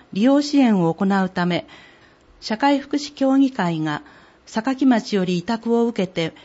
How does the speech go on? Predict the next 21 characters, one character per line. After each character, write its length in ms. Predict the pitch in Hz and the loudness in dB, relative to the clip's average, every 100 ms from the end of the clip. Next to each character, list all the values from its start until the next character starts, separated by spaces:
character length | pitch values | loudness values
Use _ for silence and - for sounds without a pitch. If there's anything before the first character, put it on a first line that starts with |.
| - _ - | -20 _ -8
窓 260 | 180 277 294 | -2 2 4
口 240 | 294 240 | 4 2
を 80 | 170 | -2
設 240 | - 165 - | -2 -6 -6
置 160 | 214 | -10
し 100 | - | -8
て 200 | - 208 | -4 -2
い 80 | 190 | 0
ま 180 | 180 170 | -2 -4
す。 240 | - - _ _ - _ - | -8 -20 _ _ -20 _ -12
お 100 | 185 | -6
気 160 | - 254 | 0 2
軽 220 | 262 262 | 4 4
に 200 | 240 240 | 4 2
ご 160 | - 202 | -2 0
相 220 | 247 247 | 2 4
談 200 | 240 233 | 4 2
く 120 | 233 | 0
だ 120 | 226 | -4
さ 220 | 214 214 | -2 -4
い。 100 | 151 | -4